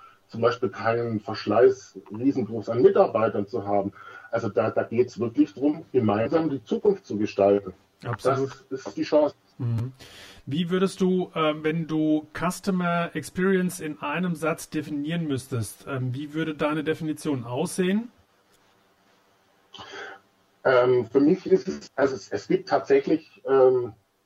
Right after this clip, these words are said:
Speaker 1: ähm, unterschiedliche Begriffsdefinitionen und das hat oftmals auch damit zu tun, ist es, äh, an welchem Werkzeug ist es aufgehängt? Ist
Speaker 2: Ja.
Speaker 1: es jetzt technisch I T-seitig aufgehängt? Ist es,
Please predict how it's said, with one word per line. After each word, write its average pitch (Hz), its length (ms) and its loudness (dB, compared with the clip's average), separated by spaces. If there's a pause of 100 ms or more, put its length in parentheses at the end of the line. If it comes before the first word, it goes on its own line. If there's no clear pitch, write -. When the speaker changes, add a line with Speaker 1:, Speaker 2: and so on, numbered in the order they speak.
(460)
Speaker 1:
ähm, 107 580 0 (120)
unterschiedliche 147 640 2
Begriffsdefinitionen 135 1160 0
und 120 100 -4
das 117 160 -6
hat - 200 0 (320)
oftmals 135 540 -2
auch - 200 0
damit 131 300 0
zu 117 100 -4
tun, 160 400 -2 (300)
ist 131 160 -2
es, - 220 -6 (220)
äh, 117 160 -8
an 123 180 -2
welchem 123 380 4
Werkzeug - 580 2
ist 156 120 -2
es 156 120 -8
aufgehängt? 160 580 -2
Ist - 120 -4
Speaker 2:
Ja. 120 120 0
Speaker 1:
es - 60 -8
jetzt - 300 -6 (320)
technisch - 500 0 (240)
I 160 100 -6
T-seitig 156 520 2
aufgehängt? 135 640 0 (300)
Ist - 160 -8
es, - 200 -14